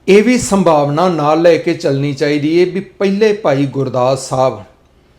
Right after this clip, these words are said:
ਜਿਹੜੇ ਪੰਜਵੇਂ ਪਾਤਸ਼ਾਹ ਤੋਂ ਸਿੱਖੀ ਲੈ ਕੇ, ਗੁਰੂ ਰਾਮਦਾਸ ਤੋਂ ਸਿੱਖੀ ਲੈ ਕੇ, ਪੰਜਵੇਂ ਪਾਤਸ਼ਾਹ ਤੋਂ ਸਿਧਾ-, ਸਿਧਾਂਤ ਸਿੱਖ ਕੇ ਤੇ ਛੇਵੇਂ ਪਾਤਸ਼ਾਹ ਦੇ ਸਮੇਂ ਜਿਹੜੇ ਚਲਾਣਾ ਕਰ ਜਾਂਦੇ ਨੇ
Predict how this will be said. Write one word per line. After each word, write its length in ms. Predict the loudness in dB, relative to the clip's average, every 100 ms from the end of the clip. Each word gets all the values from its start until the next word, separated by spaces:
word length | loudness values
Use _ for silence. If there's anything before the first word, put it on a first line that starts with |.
| _ _ _ _
ਜਿਹੜੇ 600 | -14 -4 0 4 6 6
ਪੰਜਵੇਂ 580 | 4 0 -4 -2 0 0
ਪਾਤਸ਼ਾਹ 560 | 0 0 0 0 -4 -4
ਤੋਂ 220 | -4 -6
ਸਿੱਖੀ 480 | -6 -10 -10 -4 -4
ਲੈ 360 | -4 -2 -2
ਕੇ, 540 | -2 -2 -2 -2 -6 -12 _ -8
ਗੁਰੂ 320 | -4 -2 0
ਰਾਮਦਾਸ 540 | -2 -2 0 0 0
ਤੋਂ 220 | -2 -4
ਸਿੱਖੀ 380 | -4 -6 -6 -4
ਲੈ 260 | -2 -2 -4
ਕੇ, 220 | -2 -4
ਪੰਜਵੇਂ 460 | -2 -4 -2 -2 -4
ਪਾਤਸ਼ਾਹ 560 | -2 -4 -4 -6 -6
ਤੋਂ 360 | -4 -6 -6 -8 -16 _ -20 _ _ _ _ _
ਸਿਧਾ-, 600 | -12 -4 -2 0 -2 -4 -10 _ -20 _ -18
ਸਿਧਾਂਤ 580 | -10 -6 -2 0 -2 -4
ਸਿੱਖ 380 | -6 -6 -6 -4
ਕੇ 380 | 0 0 -2 -12 -20 -20 -20 _ _
ਤੇ 100 | -4
ਛੇਵੇਂ 520 | -4 -2 -2 2 2 2
ਪਾਤਸ਼ਾਹ 440 | 2 2 0 0
ਦੇ 120 | 0
ਸਮੇਂ 300 | -2 -4 -4
ਜਿਹੜੇ 220 | -2 -2
ਚਲਾਣਾ 380 | -2 -4 -2 -4
ਕਰ 180 | -6 -8
ਜਾਂਦੇ 280 | -8 -14 -16
ਨੇ 140 | -20